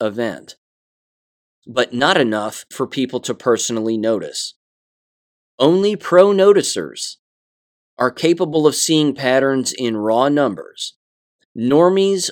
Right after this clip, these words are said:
only notice when their uncle, their cousin, their boss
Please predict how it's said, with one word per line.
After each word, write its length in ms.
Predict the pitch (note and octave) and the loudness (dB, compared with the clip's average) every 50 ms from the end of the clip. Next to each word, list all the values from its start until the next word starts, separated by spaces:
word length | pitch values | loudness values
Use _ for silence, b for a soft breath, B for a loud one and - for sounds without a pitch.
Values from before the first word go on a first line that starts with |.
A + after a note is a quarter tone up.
| - | -2
only 300 | - C#3+ D3 D3+ D3 D3 | 0 0 2 2 2 2
notice 680 | C#3 C3+ C3+ D3 D3+ D3+ A#2+ F#2 E2 - - - - - _ _ _ _ _ _ _ _ _ _ | 2 2 2 2 2 0 0 -2 -6 -6 -6 -6 -8 -10 _ _ _ _ _ _ _ _ _ _
when 220 | - B2 C3 B2+ A#2+ | -4 0 0 0 2
their 280 | A2+ A#2 A2 G#2+ - | 2 2 0 0 0
uncle, 360 | C3 C#3 D#3 D#3 D#3 F3 F3 E3+ | 0 0 0 0 -2 -2 -4 -2
their 200 | D#3+ B2+ A2+ G2+ | -2 -2 -2 -2
cousin, 540 | - - D3+ C#3+ C#3 C3+ D#3 D#3+ D#3 D3+ | -2 0 0 0 0 0 -2 -4 -4 -4
their 160 | A2+ A2+ G#2 G2 | -4 -4 -4 -4
boss 640 | F#2 A2 A2+ A2+ B2 C3+ D3 D#3 D#3 - - - | -4 -2 -2 0 0 0 -2 -4 -6 -10 -10 -12